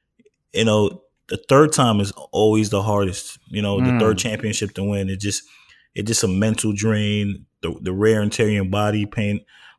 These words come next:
Speaker 1: playing over a hundred games a season, it's just, I just knew,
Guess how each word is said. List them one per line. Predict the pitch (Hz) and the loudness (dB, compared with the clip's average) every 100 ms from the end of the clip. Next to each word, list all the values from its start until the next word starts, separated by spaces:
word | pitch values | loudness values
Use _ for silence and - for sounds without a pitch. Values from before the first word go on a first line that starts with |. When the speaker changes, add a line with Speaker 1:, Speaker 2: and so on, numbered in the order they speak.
| - | -4
Speaker 1:
playing | 113 110 | 0 4
over | 110 104 101 | 4 4 2
a | |
hundred | 107 110 107 | 2 0 -2
games | 98 104 101 | 0 0 0
a | 98 | -4
season, | - 104 98 98 | -4 -4 -2 -4
it's | 95 107 | -4 -6
just, | 107 - - - _ _ - _ _ | -4 -6 -8 -12 _ _ -20 _ _
I | 120 | -2
just | 123 113 | 0 0
knew, | 107 117 120 117 110 101 | 2 4 4 4 2 -2